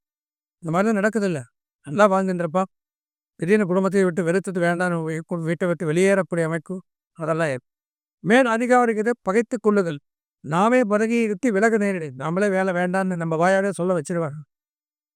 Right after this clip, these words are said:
இழுத்து பிடிப்போம், கஷ்டப்படுவோம். பசியில விஷயம் கட்டுற புதில் வந்துடும். அந்த மாதிரி ஒரு பலு, கஷ்டம், மன உளைச்சலுக்கு ஆளாகும் வேலை. கடன் பட நேரிடை. கடன் பட நேரிடும். குறிப்பா பார்த்தா, வியாபாரிகள்,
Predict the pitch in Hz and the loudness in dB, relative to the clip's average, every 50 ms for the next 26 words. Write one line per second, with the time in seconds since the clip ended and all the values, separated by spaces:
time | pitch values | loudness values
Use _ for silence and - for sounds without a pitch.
0 | _ _ _ _ _ _ _ _ _ _ _ _ - 175 208 185 240 180 175 185 | _ _ _ _ _ _ _ _ _ _ _ _ 0 2 2 2 2 0 2 2
1 | 214 185 233 202 165 170 165 - - 190 151 175 185 196 180 147 - - _ _ | 2 2 2 0 2 2 0 2 0 0 0 2 0 0 0 -2 -8 -12 _ _
2 | - 151 135 127 185 190 202 220 226 _ _ _ _ _ _ _ _ _ _ _ | -8 -6 -2 -2 0 0 0 -4 -6 _ _ _ _ _ _ _ _ _ _ _
3 | _ _ _ _ _ _ _ - 175 135 180 226 208 190 180 160 170 156 143 156 | _ _ _ _ _ _ _ -6 -2 2 2 2 4 2 2 0 0 0 0 -2
4 | 151 156 143 139 135 127 120 117 113 123 170 185 208 220 214 226 226 226 233 214 | -2 -2 -4 -4 -4 -4 -6 -6 -4 -4 0 2 4 4 4 4 4 4 4 4
5 | 202 190 170 170 175 180 175 143 - - - 156 - - - 202 165 151 156 165 | 2 2 4 4 4 4 2 0 -2 -6 -10 -12 -10 -2 -2 -2 -2 -2 -4 -2
6 | 180 180 160 165 190 196 165 - 220 208 208 180 - 170 165 170 165 160 143 135 | -2 -2 0 0 0 0 0 -2 -2 -2 -2 0 -2 -2 0 0 0 -2 -2 -4
7 | 131 117 131 156 156 156 143 123 117 - _ _ _ _ _ _ _ _ _ _ | -6 -6 -4 -2 -2 -2 -2 -4 -8 -14 _ _ _ _ _ _ _ _ _ _
8 | _ _ _ _ _ _ _ _ _ _ _ _ _ _ _ _ _ _ _ - | _ _ _ _ _ _ _ _ _ _ _ _ _ _ _ _ _ _ _ 0
9 | 170 214 247 262 262 247 202 226 226 240 226 214 208 208 196 190 156 147 123 - | 4 4 6 4 4 2 2 2 2 2 2 2 2 2 2 0 0 -4 -8 -10
10 | _ _ _ _ _ _ _ _ _ _ _ _ _ _ _ _ _ _ - 175 | _ _ _ _ _ _ _ _ _ _ _ _ _ _ _ _ _ _ -2 2
11 | 190 214 220 190 175 185 190 202 185 175 175 170 160 139 135 - _ - 160 180 | 2 4 2 2 2 2 2 2 2 2 2 0 0 -2 -6 -10 _ -4 -4 -4
12 | - - 202 180 170 180 170 - 214 196 170 165 160 - _ _ _ _ _ _ | 0 0 0 2 2 -2 0 0 0 0 0 -2 -4 -8 _ _ _ _ _ _
13 | _ - 139 151 175 214 196 226 220 220 202 185 175 147 | _ -6 0 2 4 4 6 4 4 4 2 0 -2 -6